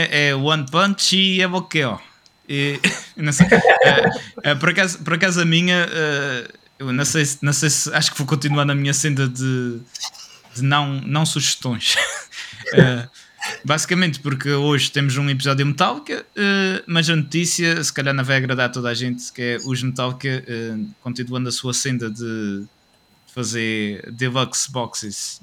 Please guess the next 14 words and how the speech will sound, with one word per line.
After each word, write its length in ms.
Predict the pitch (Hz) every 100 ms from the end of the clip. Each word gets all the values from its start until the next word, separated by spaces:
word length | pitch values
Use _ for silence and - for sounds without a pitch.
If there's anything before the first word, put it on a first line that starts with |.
| - -
de, 420 | 110 107 104 101
dos 220 | 110 -
seus 260 | 120 113 131
álbuns 640 | 120 107 110 104 - - _ 117
mais 180 | 113
famosos, 600 | - 127 131 - - - - - - - _ _ _ _ _
é, 380 | 160 156 156 151
lembraram-se 580 | 127 135 131 131 131 131
que 80 | 143
estes 280 | 131 - 110
dois 240 | 127 127
também 240 | - 117 117
eram 120 | 107
famosos. 540 | - 98 87 - -